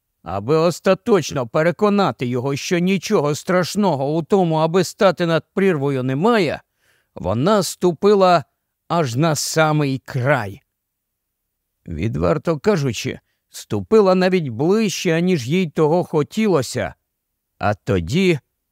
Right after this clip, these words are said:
глянула вниз. І тільки тепер вона зрозуміла,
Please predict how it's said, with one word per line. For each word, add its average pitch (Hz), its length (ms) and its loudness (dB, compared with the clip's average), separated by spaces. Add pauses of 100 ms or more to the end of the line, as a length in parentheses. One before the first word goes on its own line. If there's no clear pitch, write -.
(320)
глянула 139 840 0
вниз. 127 640 -2 (1400)
І 90 160 -4
тільки 123 580 -4
тепер 131 600 -2
вона 123 320 0
зрозуміла, 127 800 0